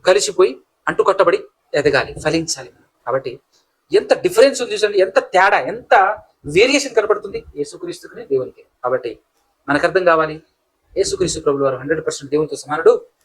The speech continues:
కాడు అనేటటువంటి సంగతి మనకు అర్థం కావాలి. ఇంకా మాట్లాడాలని అనుకుంటే, ఇంకొక మాట, నేను ఇంకొక అంశాన్ని ఇందులో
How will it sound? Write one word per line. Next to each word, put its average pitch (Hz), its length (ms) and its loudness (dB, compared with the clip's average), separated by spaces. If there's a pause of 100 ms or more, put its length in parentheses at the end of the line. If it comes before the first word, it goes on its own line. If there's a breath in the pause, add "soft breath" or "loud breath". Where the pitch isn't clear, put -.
(160)
కాడు 131 200 -2
అనేటటువంటి 135 520 -8 (220)
సంగతి - 360 -4
మనకు 127 200 -6
అర్థం - 180 -14
కావాలి. - 160 -20 (1400)
ఇంకా 139 280 -6 (560)
మాట్లాడాలని 139 500 0
అనుకుంటే, 131 420 -8 (440)
ఇంకొక 190 260 -4
మాట, 165 320 0 (680)
నేను 151 300 -4 (100)
ఇంకొక 190 280 0 (760)
అంశాన్ని 190 380 -2
ఇందులో 165 260 2